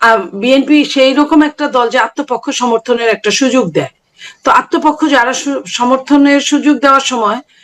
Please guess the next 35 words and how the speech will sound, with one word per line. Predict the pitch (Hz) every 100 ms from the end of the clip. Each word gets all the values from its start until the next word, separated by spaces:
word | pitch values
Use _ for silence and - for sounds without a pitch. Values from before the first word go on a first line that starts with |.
| _ _ -
সেই | - 311 311
মানুষগুলো | 262 254 - 277 285
কিন্তু | 294 285
নিজেরই | 262 262 269 277 277
গুণগান | 277 269 233 220 202
গায়, | 190 190
নিজের | 220 220 233
কোনো | - 240 233
ভুল | 190 240 226
নাই, | 214 202
কিছু | 196 233 240
নাই, | 214 202
সে | 196
এটা | 220 196 220 214
করে | 214 208
নাই, | 208 208 202
এটা | 214
দেখে | 180 196 220
নাই, | 214 208 - - - -
এই | 262 254
ধরনের | 262 262
একটা | 233 - 190
আচরণ | 185 202 196
করে। | 175 170 226 - -
এবং | 196 220
আপনার | 214 - 220
কথা | 202 208 254
এটা | 254 262
ঠিক | - 262 - - - - _
যে | 202 226
বিএনপি, | 185 226 262 262 285 302
তৃণমূল | 294 285 285 269 262 226
বিএনপি-কে | 208 220 208 208 247
বাঁচিয়ে | 196 190 190 226
রেখেছে। | 190 156 160 - 143